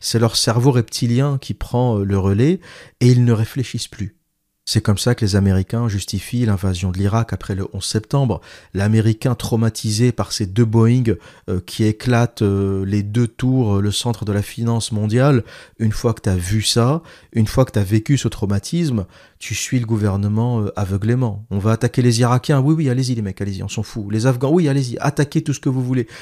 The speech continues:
Le mec traumatisé, terrorisé, est prêt à tout accepter. Et c'est comme ça qu'ils ont accepté le Patriot Act, qui est anticonstitutionnel. Euh, aujourd'hui, aux États-Unis, euh, grâce au Patriot Act, le gouvernement peut faire ce qu'il veut.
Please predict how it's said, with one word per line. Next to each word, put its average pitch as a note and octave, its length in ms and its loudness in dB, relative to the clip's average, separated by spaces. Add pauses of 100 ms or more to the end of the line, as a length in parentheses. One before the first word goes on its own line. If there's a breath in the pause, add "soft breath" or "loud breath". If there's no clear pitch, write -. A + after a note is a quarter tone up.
(140)
Le B2+ 220 8
mec E3 280 4
traumatisé, C3+ 840 0
terrorisé, G#2 720 0 (320 loud breath)
est A#2 80 2 (200)
prêt - 380 -2
à F#2 160 -2
tout - 220 -6
accepter. A#2 640 0
Et - 20 0
c'est G#2 160 -4
comme G#2 140 -2
ça B2+ 140 -4
qu'ils G#2 280 -10
ont F#2+ 40 -2
accepté C#3 560 -2 (280 loud breath)
le G#2 140 2
Patriot G#2+ 500 0 (300)
Act, C3 340 -2
qui G#2 300 -4
est - 140 -8
anticonstitutionnel. A2 840 -4 (1040 loud breath)
Euh, F#2+ 280 0
aujourd'hui, G2+ 380 0
aux C3 60 4
États-Unis, G#2+ 640 0 (380 loud breath)
euh, F#2 40 -6
grâce G2+ 360 -4
au G2 40 -4
Patriot F2+ 460 -4
Act, - 340 -6
le G2+ 140 -4
gouvernement G2 640 -2 (140)
peut F#2+ 80 -10
faire - 240 -6
ce - 160 -8
qu'il C#3 240 -2
veut. C#3 240 -2